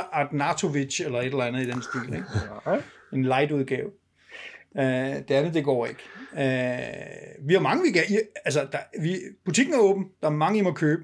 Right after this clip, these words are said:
Speaker 1: I kan få en Sandro, og der er masser af andre, I kan få. Men lige har Arthur. Er det ikke en Bahrain-signing? Det synes
Speaker 2: Nå,
Speaker 1: jeg, det er.
Speaker 2: jeg tror, det er
Speaker 1: Man kan få
Speaker 2: Vlahovic
Speaker 1: en
Speaker 2: eller
Speaker 1: billig
Speaker 2: nothing.
Speaker 1: firs, firs halvfems.
Speaker 2: Ja.
Speaker 1: <laughs> Ej, det må vi se. Om, hvad,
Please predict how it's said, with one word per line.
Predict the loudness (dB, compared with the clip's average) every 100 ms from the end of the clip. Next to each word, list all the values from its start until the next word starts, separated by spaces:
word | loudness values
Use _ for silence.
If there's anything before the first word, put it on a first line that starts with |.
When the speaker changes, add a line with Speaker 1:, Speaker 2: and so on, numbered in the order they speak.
| -4
Speaker 1:
I |
kan | -2
få | 0
en | 0 -2
Sandro, | -2 -2 0 4 4 4 0
og | -2 -2 -4 -8
der | -8
er | -8
masser | -2 0 2
af | 0
andre, | -2 -2 -2
I |
kan | -2
få. | -6
Men | -6 -4
lige | 0
har | 0 -2 -8 -10 _ _ _
Arthur. | -4 -4 -4 -6 -8 -10 _ _
Er | -2
det | 0
ikke | 0
en | 0
Bahrain-signing? | 0 0 -2 -4 -6 -8 -12 -16 _ _ -16 -16 _ _ _ -10
Det | -8
synes | -2 -2 0
Speaker 2:
Nå, |
Speaker 1:
jeg, | 2
det | 2
er. |
Speaker 2:
jeg | 2
tror, | 4 6
det | 6
er |
Speaker 1:
Man | 8
kan | 8
få | 8
Speaker 2:
Vlahovic | 6 6
Speaker 1:
en | 6
Speaker 2:
eller | 6 6
Speaker 1:
billig | 4
Speaker 2:
nothing. | 4 6 4
Speaker 1:
firs, | 4 0 -6 0
firs | 4 6
halvfems. | 4 4 4 2 -2 -10 _ _ -20 -20 -16 0
Speaker 2:
Ja. | 2
Speaker 1:
<laughs> | 4 0 -2 -12 -18 _ _ -20 -18 -18 -20 -20 -20 -20 -6
Ej, | 0
det | 4
må | 4
vi |
se. | 6 6 6 4
Om, | 2
hvad, | 4 4